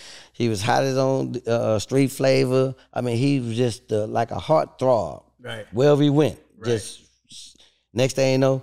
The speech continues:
Speaker 1: he catch a case, go to jail. So
Speaker 2: Wow.
Speaker 1: at the time, I'm talking to Universal Records. Universal Records wanted to sign him. Sony Records wanted to sign him. I got Atlantic Records wanted to sign him. Talk to me,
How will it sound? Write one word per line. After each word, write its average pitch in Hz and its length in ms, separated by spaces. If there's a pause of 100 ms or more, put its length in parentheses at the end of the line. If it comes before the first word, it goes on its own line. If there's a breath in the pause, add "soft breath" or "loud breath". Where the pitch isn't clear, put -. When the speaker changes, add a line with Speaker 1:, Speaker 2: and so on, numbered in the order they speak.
Speaker 1:
he 147 180
catch 117 260
a - 20
case, 76 340
go 101 220
to 90 80
jail. 71 360
So 110 200
Speaker 2:
Wow. 113 80
Speaker 1:
at 127 140
the 113 80
time, 156 380 (180 loud breath)
I'm 139 160
talking 127 260
to 113 60
Universal 143 500
Records. 127 260
Universal 135 460
Records 135 220
wanted 127 180
to 127 80
sign 104 300
him. 104 140 (300 soft breath)
Sony 151 320
Records 110 240
wanted 104 220
to - 40
sign 95 260
him. 101 120
I 127 80
got 120 160
Atlantic 127 340
Records 107 260
wanted 101 200
to 95 60
sign 98 280
him. 87 140
Talk 110 200
to 110 60
me, 104 260